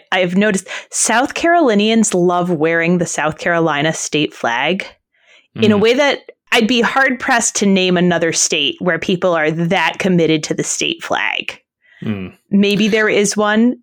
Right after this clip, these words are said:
Speaker 1: that I'm not as exposed to. You know, if people from Wisconsin really love the Wisconsin state flag, I haven't had a chance to, you know,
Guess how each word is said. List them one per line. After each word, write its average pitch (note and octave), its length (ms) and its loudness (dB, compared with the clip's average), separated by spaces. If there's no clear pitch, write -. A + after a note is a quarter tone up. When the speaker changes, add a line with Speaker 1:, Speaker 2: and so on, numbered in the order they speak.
Speaker 1:
that F#3+ 240 0
I'm F#3 160 2
not F3+ 200 2
as F3+ 140 0
exposed F3+ 640 0
to. A3+ 360 2
You G3+ 140 2
know, F3+ 380 2
if F3 160 -2
people G#3 260 0
from G#3 200 0
Wisconsin G3 540 0
really F#3 340 2
love F3 200 0
the F3+ 100 2
Wisconsin F3+ 500 0
state - 260 -2
flag, F#3 240 -2
I E3 100 0
haven't F3 320 0
had E3+ 200 0
a E3 60 0
chance F3 380 -2
to, E3 320 2
you F#3+ 120 0
know, D#3+ 300 0